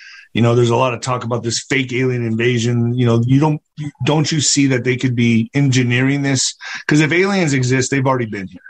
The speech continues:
We know, we know that. They've, they've been in touch with it. I think it's at more at a spiritual level. But do you think that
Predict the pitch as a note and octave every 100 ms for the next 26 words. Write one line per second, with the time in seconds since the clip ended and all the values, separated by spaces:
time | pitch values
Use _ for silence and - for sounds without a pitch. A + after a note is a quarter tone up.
0 | - - A#2 A#2 A2 C3 B2 G2+ D2 -
1 | A#2+ A#2 A2 - - - - C#3+ C#3 D3
2 | B2+ B2 B2 A2+ A2+ A#2 C#3+ B2+ C3 C3+
3 | C#3 C3 A2 - - C#3 B2+ A#2+ G#2+ G#2+
4 | F#2+ E2+ - - - - A2+ A#2+ C#3+ D#3+
5 | C#3 C3 B2 -